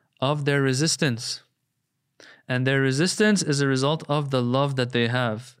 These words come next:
And the love that they have is the result of the ma'rifah and cognition of Allah that they have." Okay? So,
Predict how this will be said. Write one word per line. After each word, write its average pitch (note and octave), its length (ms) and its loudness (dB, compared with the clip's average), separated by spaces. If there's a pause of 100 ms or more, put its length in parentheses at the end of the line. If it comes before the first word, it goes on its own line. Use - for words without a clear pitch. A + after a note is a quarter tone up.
And C3 160 -2
the C3+ 80 2
love E3 260 2
that F#3 120 0
they F3+ 100 0
have F3+ 220 0
is D#3+ 100 0
the D#3 80 0
result D#3 320 0
of D3 140 -6
the D#3 100 0
ma'rifah D#3 680 0
and C3 140 -4
cognition C3+ 800 -2
of B2 160 -4
Allah B2 340 0
that B2+ 180 -2
they A2+ 120 0
have." A2+ 240 -6 (720)
Okay? B2+ 320 -4 (1160)
So, C3 520 0